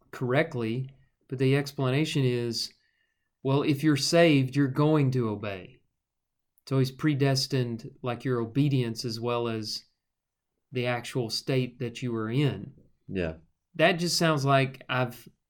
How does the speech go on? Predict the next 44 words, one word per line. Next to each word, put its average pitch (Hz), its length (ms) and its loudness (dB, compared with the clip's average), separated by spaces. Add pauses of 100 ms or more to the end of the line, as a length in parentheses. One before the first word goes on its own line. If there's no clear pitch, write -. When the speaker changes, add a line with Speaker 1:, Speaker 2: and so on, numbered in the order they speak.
Speaker 1:
come 151 200 0
up 127 140 -2
with 131 120 -4
a 117 40 -10
preconceived 127 560 -2
notion 135 400 -2
and 117 100 -6
now 123 140 -4
I'm 120 180 -8
trying 131 220 -4
to 117 60 -4
make 113 180 -6
everything 110 340 -6
fit. - 500 -2 (420)
Speaker 2:
Yeah. 87 320 -4
Speaker 1:
Uh, 127 80 -4
there's 139 260 2
an 151 80 2
easier 165 360 4
way, 147 280 4
and 127 140 2
that 143 140 2
is 135 180 2
to 131 100 -8
read 135 340 -2
this 127 520 0 (580)
and 127 200 -4
see 165 480 2
that 131 200 0
he's 135 180 -2
saying, 139 460 0 (1040)
"I, 131 180 -2
these 156 400 2
are 156 60 2
the 135 100 2
kinds 143 380 0
of 131 120 -4
people 135 460 0
who 139 120 2
are 127 120 2
going 127 300 0
to 113 60 -6
be 113 140 -4
saved." 123 540 -2